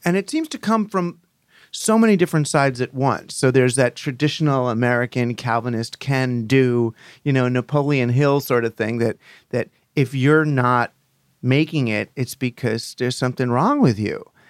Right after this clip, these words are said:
You know, you don't have the spirit, you don't have the gumption, you don't have the can-do, you're not thinking positively, or you're not working hard. Just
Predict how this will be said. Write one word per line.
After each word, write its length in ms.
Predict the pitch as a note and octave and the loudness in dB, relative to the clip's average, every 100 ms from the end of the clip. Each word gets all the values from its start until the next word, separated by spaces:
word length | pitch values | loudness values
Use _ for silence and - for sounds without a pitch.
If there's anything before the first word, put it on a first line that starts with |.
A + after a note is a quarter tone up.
| _ | _
You 80 | C#3 | 0
know, 80 | C3 | 2
you 140 | C3 | 4
don't 140 | C#3 D#3+ | 4 4
have 140 | D#3 | 2
the 80 | D3 | 0
spirit, 540 | D3 D#3 E3+ D#3+ C#3 | -2 -2 0 0 0
you 80 | C#3 | -2
don't 160 | D3 D#3+ | 0 2
have 140 | D#3 | 2
the 80 | D3+ | 2
gumption, 580 | E3 E3+ D3+ - C#3 B2+ | 2 2 2 0 0 2
you 80 | C#3+ | 4
don't 100 | D3+ | 4
have 100 | C#3 | 4
the 80 | C#3+ | 0
can-do, 540 | - D#3 D#3 D3+ D3+ | 2 2 4 6 6
you're 180 | C3 C3 | 4 2
not 220 | D3+ D#3 | 0 -2
thinking 300 | D#3+ D3 D3 | -4 -4 -4
positively, 720 | D3 C#3 D3 C3 B2+ A#2+ A2+ B2 | 0 2 2 0 -4 0 0 0
or 60 | |
you're 140 | C3 C#3+ | 0 2
not 200 | D#3+ C#3+ | 0 2
working 360 | D#3 F3+ E3 | 2 2 0
hard. 380 | A#2+ A2+ G#2 G2+ | 2 2 0 -4
Just 160 | C3 | -12